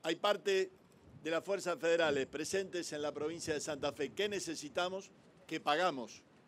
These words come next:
desde la provincia de Santa Fe. Entonces, es bueno que todos sepan esto, eh,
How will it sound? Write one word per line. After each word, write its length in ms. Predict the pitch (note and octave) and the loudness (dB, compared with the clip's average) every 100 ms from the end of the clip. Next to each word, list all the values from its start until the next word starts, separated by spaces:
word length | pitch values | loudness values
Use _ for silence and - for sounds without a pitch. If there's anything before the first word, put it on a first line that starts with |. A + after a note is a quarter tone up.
| - | -10
desde 220 | C#3+ C#3 C#3+ | -4 0 0
la 100 | C3+ | 0
provincia 540 | C3+ C#3+ C#3+ - C3 | 0 -2 -4 -4 -2
de 80 | B2 | -4
Santa 320 | - A#2 A#2+ | -6 -8 -10
Fe. 180 | E3+ D3 - - - - - | -10 -12 -12 -20 -20 -20 -20
Entonces, 500 | B2+ C3+ F3 E3+ E3+ | -4 0 2 0 0
es 80 | F3+ | 0
bueno 280 | F#3 B3 A3+ | 4 4 4
que 100 | G3+ | 2
todos 280 | A#3 A3+ G#3+ | 4 4 6
sepan 400 | A#3 - C3+ A2+ - - - - | 4 4 -2 -4 -14 -20 -20 -6
esto, 640 | D#3+ D#3+ - F3 E3+ D#3+ - - - - | -4 -4 0 4 6 4 0 -20 -14 -2
eh, 380 | D3 D3 C#3 | 2 2 0